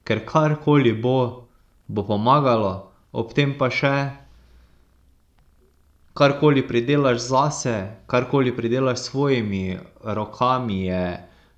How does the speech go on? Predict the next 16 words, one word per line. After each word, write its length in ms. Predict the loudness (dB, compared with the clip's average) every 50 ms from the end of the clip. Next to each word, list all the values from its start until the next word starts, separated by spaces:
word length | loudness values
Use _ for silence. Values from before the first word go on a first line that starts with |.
| -12
bolj 280 | -4 2 4 6 6 6
okusno 600 | 4 2 0 -4 -4 -2 -4 -4 -6 -8 -8 -8 -10
kot 520 | -8 -6 -4 -4 -4 -6 -10 -14 -20 -20 -20 _ _ _ _ _ -10
karkoli 540 | -2 0 0 0 0 0 -2 0 0 0 0
drugega. 500 | 0 0 0 0 0 0 -2 -2 -4 -6 -10 -12 -18 _ _ _ _ _ _ _ _ _ _ _ _ _ _ _ _ _ _ _ _ _ _ _ _ _ _ _ _ _ _ _ _ _ _ _ _ _ _ _ _ _ _ _ _ _ _ _ _ _ _ _ _ _ _ _ _ _ _ _ _ _ _ _ _ _ _ _ _ 0
To 100 | 2 4
je 100 | 4 6
res, 260 | 4 4 2 0 -4 -8 -10 -10 -14 -20 _ _ _ _ _
tako 300 | -4 -4 -2 0 0 0
se 140 | 2 0 0
govori, 440 | 2 2 2 2 2 0 0 0 0
da 160 | 0 -2 -4
so 160 | -4 -6 -10
stvari 400 | -12 -10 -4 -2 -2 0 0 0
iz 80 | 0 0
domačega 760 | -2 -2 -2 -2 -4 -4 -4 -4 -4 -2 -2 -2 -2 -2 -4